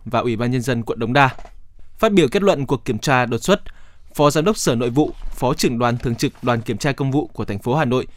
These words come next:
Đinh Mạnh Hùng, đánh giá cao những ưu điểm của Ủy ban Nhân dân phường Ô Chợ Dừa và Ủy ban Nhân dân quận Đống Đa trong công tác lãnh đạo, chỉ đạo, điều hành. Đồng thời, đề nghị Ủy ban Nhân dân quận Đống Đa rà soát hệ thống văn bản liên quan việc thành lập, kiện toàn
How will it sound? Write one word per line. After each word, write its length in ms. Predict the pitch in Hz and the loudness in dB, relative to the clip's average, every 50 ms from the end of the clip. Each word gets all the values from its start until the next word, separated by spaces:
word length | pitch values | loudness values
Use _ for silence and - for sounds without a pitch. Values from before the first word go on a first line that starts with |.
| - - - - - | -18 -20 -14 -4 2
Đinh 180 | 165 147 151 | 2 2 4
Mạnh 120 | 147 120 127 | 2 0 2
Hùng, 220 | 123 160 123 107 - - - - - - - | 2 2 2 2 -2 -8 -18 -20 -20 -16 -6
đánh 200 | - 135 143 156 | -2 0 0 2
giá 140 | 143 165 147 | 2 2 0
cao 280 | 147 - - 180 175 175 | 0 2 4 4 4 4
những 180 | 165 165 - | 4 0 0
ưu 160 | - 170 165 160 | 2 4 4 4
điểm 220 | 147 139 113 104 | 4 2 2 0
của 240 | - - - 131 113 | -4 -4 -2 0 0
Ủy 160 | - 110 110 | 0 -2 -2
ban 160 | 113 131 131 | -2 0 0
Nhân 100 | 131 123 | 0 0
dân 200 | - 135 120 117 | 0 0 -2 -2
phường 220 | - - 123 107 - | -2 -2 -4 -2 -2
Ô 120 | 120 135 | -2 -2
Chợ 160 | - 165 139 | 0 0 -2
Dừa 300 | 117 113 135 127 117 107 - - - - - | 0 0 2 2 2 0 -2 -6 -18 -18 -14
và 220 | - 110 110 113 113 | -4 0 4 4 4
Ủy 180 | - - 127 | 4 2 -2
ban 160 | 107 123 131 135 | -2 0 0 -2
Nhân 100 | 143 127 | -2 0
dân 220 | - 139 127 123 | 0 0 0 0
quận 200 | - - - - | 0 -2 -4 -2
Đống 160 | 123 117 123 | -2 -2 2
Đa 220 | 139 143 135 123 - - - | 4 4 2 2 0 -8 -6
trong 140 | - 156 127 | -2 -2 -2
công 160 | - - 123 | -2 -2 -2
tác 240 | 110 139 156 151 - | 0 0 0 0 -2
lãnh 180 | 135 123 143 160 | -4 -4 -4 0
đạo, 180 | 165 139 - - - - - - - - | 0 0 0 0 -4 -16 -18 -16 -12 -6
chỉ 160 | - 143 123 | -2 -2 0
đạo, 240 | 110 127 127 - - - - | 2 2 0 0 -2 -10 -8
điều 200 | - 151 135 127 | -2 0 2 4
hành. 200 | 131 135 127 113 - - - - - - - - - - - | 4 4 2 2 0 -8 -16 -20 -18 -16 -16 -16 -16 -12 -4
Đồng 160 | - 160 160 156 | 0 0 2 4
thời, 240 | 160 160 151 139 - - - - - - | 4 4 4 4 2 -2 -12 -14 -10 -2
đề 140 | - 156 156 | 4 6 6
nghị 180 | 156 160 - - | 6 6 2 2
Ủy 120 | - 143 120 | 2 0 2
ban 160 | 131 151 156 | 2 -2 -2
Nhân 120 | 156 151 | -2 -2
dân 220 | 135 165 151 143 135 | 0 2 2 2 2
quận 180 | - 156 - | -2 -4 -4
Đống 160 | 139 - 127 | -2 -2 0
Đa 200 | 127 147 143 135 - - - - - - | 4 4 4 4 2 -2 -12 -16 -6 0
rà 140 | 135 135 127 | 0 2 2
soát 260 | - - 214 - - | 4 2 2 2 2
hệ 120 | 190 143 | -2 -2
thống 360 | - - 139 117 120 151 180 190 | -2 -2 -2 -2 -2 -2 -2 0
văn 180 | - 156 143 131 | 0 0 0 2
bản 160 | 127 117 98 | 0 0 0
liên 200 | 110 135 139 135 | 0 -2 -2 -2
quan 220 | - 147 135 135 123 - - | 2 2 2 2 2 -2 -6
việc 240 | 123 123 127 - - | -2 -2 -2 -2 -2
thành 180 | - 135 120 123 | -2 0 2 2
lập, 140 | 135 131 - - - - - - - - - | 2 2 0 -4 -18 -18 -18 -18 -10 -2 2
kiện 160 | 180 - - - | 2 2 2 2
toàn 280 | - 147 131 123 117 107 | 2 2 2 2 2 -2